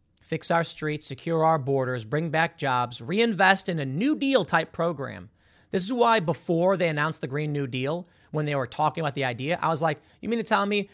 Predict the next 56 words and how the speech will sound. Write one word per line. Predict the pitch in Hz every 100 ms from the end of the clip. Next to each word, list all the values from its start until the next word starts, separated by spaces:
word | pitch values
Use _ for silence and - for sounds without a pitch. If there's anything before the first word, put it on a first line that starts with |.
| -
we | 170
can | 170 170
work | 160 190
towards | - 175 156
energy | 160 143 156
independence | 151 131 151 156 190 220 - - _ _
and | 160 165 196 226 214 _ _
br-, | 120 120
invest | 180 156 160 165
in | 165 135
jobs | 139 147 147
in | 143
this | 123
country?" | - 143 - 196
I'm | 185
like, | 170
"Okay, | 269 -
I'm, | 180 247 -
I'm | 277
down | 339 381
for | 294 123
this. | 117
Let's | 190
see | - 202
it." | - _ _ _
And | 185 202
then, |
of | 190 -
course, | 170 156
it |
was | 127
this | 120
woke | 127 143
nonsense | 123 123 131 131 113
about | 123 120 _
free | - 143
college | - 135 135 123
for | -
people | 120 139 123
of | 117
color | - 170 175
and | 156
other | 156 151
stuff. | 151 151
And |
I'm | 151
like, | 147 -
"That's | 190
not, | - 123 220 -
get, | -
get | 254
outta | 127
here." | 98 92 _ _ _ _ _ _ _ _ _ _ _ _ -
But | 185
Hassan's | 196 247 277 233
angry. | 254 190 110